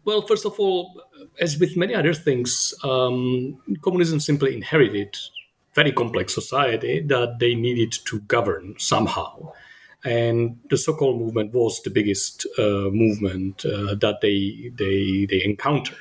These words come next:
Yeah, it had, uh, after Second World War, it had a million, a million members, and everyone who meant something was Sokol. And they quite cleverly, uh, decided to disband their own,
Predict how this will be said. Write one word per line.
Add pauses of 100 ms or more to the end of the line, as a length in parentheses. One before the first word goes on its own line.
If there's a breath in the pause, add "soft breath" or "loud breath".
Yeah,
it
had, (100)
uh,
after
Second
World
War,
it
had
a
million, (380 loud breath)
a
million
members,
and (340 soft breath)
everyone
who
meant
something
was (320)
Sokol. (640 loud breath)
And (260)
they
quite (260)
cleverly,
uh,
decided
to
disband
their
own,